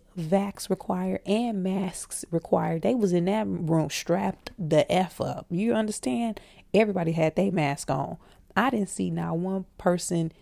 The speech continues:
even have the nose out. Y'all know, the people, the people with that nose out, child, it be, it, it's, it be wild. But it looked like everybody was in there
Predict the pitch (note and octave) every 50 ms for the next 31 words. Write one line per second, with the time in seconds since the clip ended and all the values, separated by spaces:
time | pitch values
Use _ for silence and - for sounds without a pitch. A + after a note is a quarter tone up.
0 | _ _ - _ _ _ _ _ - G#3+ A#3 G#3+ G#3 G3+ F#3+ - G3+ G3 F#3+ D#3+
1 | D3+ - D#3+ D#3 D#3 D#3+ F3 G3+ G3 F#3 E3+ D3+ D3+ - C#3 - - - - -
2 | _ - _ _ _ _ _ _ _ - E3 E3+ F3 F#3+ A3+ E4 D#4+ A3+ F#3 F#3+
3 | G3+ - F#3 E3 F3 F#3 A#3+ C4+ - - - - E4 D#4+ C4 - F#3+ F#3 F3 -
4 | - - - - - - - - - C4 - - A3+ F#3+ E3+ E3 E3 - E3+ E3
5 | D3+ C#3+ D3+ E3 G#3+ A#3 C4 C#4 B3+ B3+ - - C3+ C3+ - - - - - -
6 | C3 B2+ B2 B2 B2 - - - F#3+ G#3+ G#3+ - G3+ F3 D#3+ D3 C#3+ - _ -
7 | - - _ - - _ - _ - _ - - F#3 G#3+ B3 - - G3+ - D3+
8 | F3 G3+ A3 E3+ - - F#3 D3+ D3+ - - F3 G3 A3+ G#3+ D3+ D3+ F#3 E3 D#3+
9 | D#3 D3 C3+ G#2 F2 - - - E3 F#3 F3+ E3+ - - - - - _ _ _
10 | _ _ - - F3 F#3 F3+ - F3 E3+ E3+ - F3+ F3 F3+ F3+ F3+ F3 F3 F3
11 | D#3 F3 E3+ E3+ E3+ E3+ E3 D#3+ D#3 D#3 -